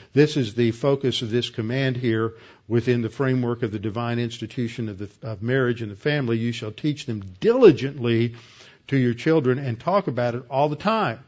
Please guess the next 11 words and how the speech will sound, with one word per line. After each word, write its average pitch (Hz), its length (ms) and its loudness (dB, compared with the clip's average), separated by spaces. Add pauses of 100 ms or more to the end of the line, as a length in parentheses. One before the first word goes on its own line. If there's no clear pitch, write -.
(140)
Not 117 180 -6
just 180 260 -4
Sunday, 160 420 2
not 117 240 -4
just 139 340 -8
Bible 131 520 -4
class, 127 480 -4
not 107 160 -12
just 131 260 -12
on 143 140 -8
occasion, 120 640 -4